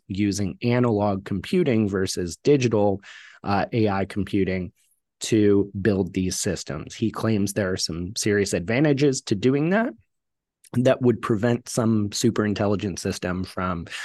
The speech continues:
going off the rails in the ways that he fears. So, Paul, there's a lot to unpack here, but does anything, like, really surprise you about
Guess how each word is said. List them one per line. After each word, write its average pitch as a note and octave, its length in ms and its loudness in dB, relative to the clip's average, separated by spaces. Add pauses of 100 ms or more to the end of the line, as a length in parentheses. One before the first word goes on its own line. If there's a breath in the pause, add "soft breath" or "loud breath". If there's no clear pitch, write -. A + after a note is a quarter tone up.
(260 loud breath)
going C#3 460 4
off A2 240 0
the G#2 120 -2
rails F2 600 -4
in G#2 100 -2
the G2 80 0
ways F2 460 -4 (140)
that D#2 120 -4
he E2 240 -8
fears. - 540 -10
So, A#2+ 380 2 (1160 loud breath)
Paul, E3 200 6
there's G3+ 180 2
a C4+ 60 -2
lot G3 220 2
to D#3 100 6
unpack A#2 400 0
here, A2+ 100 4
but G#2 320 -2
does A#2 180 0
anything, G3 360 2
like, G2+ 200 0
really A2 260 4
surprise G2+ 680 -2
you B2 360 4
about A2 520 0